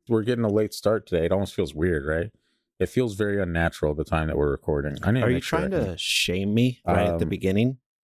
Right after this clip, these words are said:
Speaker 1: Yes. Yes, I am.
Speaker 2: Not cool, man.
Speaker 1: I know. I can't figure out if I'm going deaf in my right ear or not, and it's really, I hear noise.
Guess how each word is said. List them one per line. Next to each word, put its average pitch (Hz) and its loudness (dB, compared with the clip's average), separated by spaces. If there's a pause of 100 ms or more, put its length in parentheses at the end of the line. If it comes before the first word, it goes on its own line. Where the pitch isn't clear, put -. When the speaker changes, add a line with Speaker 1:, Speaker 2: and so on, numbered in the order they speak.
Speaker 1:
Yes. 78 -2 (120)
Yes, 80 0
I 80 4
am. 69 -2 (440)
Speaker 2:
Not 95 -2
cool, 87 0
man. 85 -6 (380)
Speaker 1:
I 78 0
know. 73 0
I 92 2
can't 135 -4
figure 101 0
out 92 0
if - -6
I'm 90 2
going 82 -2
deaf 82 -2
in 85 -2
my 78 0
right 73 0
ear 78 0
or 76 -2
not, 76 -4
and 90 2
it's - -4
really, 80 -2 (100)
I 73 0
hear 95 0
noise. 78 -2